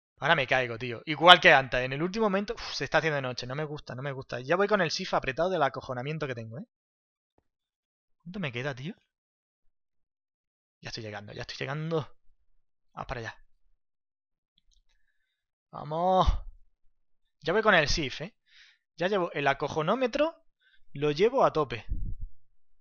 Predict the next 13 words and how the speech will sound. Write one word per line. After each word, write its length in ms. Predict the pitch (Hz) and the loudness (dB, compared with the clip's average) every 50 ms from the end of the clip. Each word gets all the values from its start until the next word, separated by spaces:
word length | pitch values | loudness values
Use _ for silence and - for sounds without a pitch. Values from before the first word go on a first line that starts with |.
| - _ _ _ _ _ - | -20 _ _ _ _ _ -12
Ya 100 | 156 127 | -10 -10
estoy 160 | 113 - 127 | -8 -8 -10
llegando, 840 | 117 113 120 123 139 143 147 151 151 151 156 156 156 160 160 160 160 | -8 -6 -6 -6 -6 -6 -6 -6 -4 -2 0 2 2 2 2 2 2
ya 120 | 156 151 | 2 0
estoy 220 | - - 175 175 | 0 -2 -4 -6
llegando. 680 | 170 175 180 196 208 208 208 208 202 202 202 214 190 - - - - - _ _ _ _ _ _ _ _ _ _ _ _ _ _ _ _ _ _ _ _ - | -4 -2 -2 -2 -2 -2 -4 -6 -6 -4 -4 -4 -4 -4 -8 -12 -16 -20 _ _ _ _ _ _ _ _ _ _ _ _ _ _ _ _ _ _ _ _ -8
¡No! 120 | 175 277 427 508 494 - - - - _ _ _ _ _ _ _ _ _ _ _ _ _ _ _ _ _ _ _ | 0 4 6 6 6 4 0 -8 -18 _ _ _ _ _ _ _ _ _ _ _ _ _ _ _ _ _ _ _
Eh, 400 | - 127 175 247 240 123 123 - - - _ _ _ | -4 0 0 0 0 -2 -4 -10 -20 -20 _ _ _
¿cómo 220 | - 123 117 113 | -12 -12 -8 -4
llego? 420 | 120 190 330 392 370 131 113 - _ _ _ _ _ _ _ _ _ _ | 0 0 2 2 0 -2 -2 -6 _ _ _ _ _ _ _ _ _ _
¿Qué 100 | - - | -16 -14
dices? 320 | - 214 - - - - - _ _ _ _ _ _ _ _ _ _ _ _ _ _ _ _ _ _ _ _ _ _ _ _ _ _ _ _ | -12 -8 -6 -4 -6 -6 -8 _ _ _ _ _ _ _ _ _ _ _ _ _ _ _ _ _ _ _ _ _ _ _ _ _ _ _ _
Eh, 800 | - 117 110 110 110 113 117 117 117 113 113 113 113 117 120 | -10 -10 -8 -8 -8 -6 -6 -6 -6 -6 -8 -6 -6 -6 -8